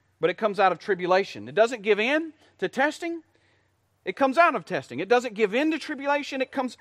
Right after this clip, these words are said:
out of tribulation. Listen to Romans chapter five, verses three and four. "Not only this, but we also exult in our tribulations, knowing that tribulation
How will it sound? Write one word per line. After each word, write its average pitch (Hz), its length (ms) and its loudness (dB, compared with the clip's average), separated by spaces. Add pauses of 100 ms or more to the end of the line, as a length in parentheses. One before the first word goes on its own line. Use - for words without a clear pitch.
out 294 260 4
of 262 80 -4
tribulation. 180 680 0 (300)
Listen 285 280 4
to 294 100 0
Romans 202 360 0
chapter 196 300 -2
five, 180 320 2
verses 180 340 -4 (200)
three 160 180 -4
and 175 100 -8
four. 254 280 0
"Not 160 200 0
only 190 200 0
this, 214 720 -4 (680)
but 196 200 -2
we 294 180 -2
also 269 600 2
exult 233 680 -2
in 254 140 -2
our 240 200 2 (200)
tribulations, 185 1120 -4 (1000)
knowing 277 500 0
that 208 120 -2
tribulation 226 1000 -2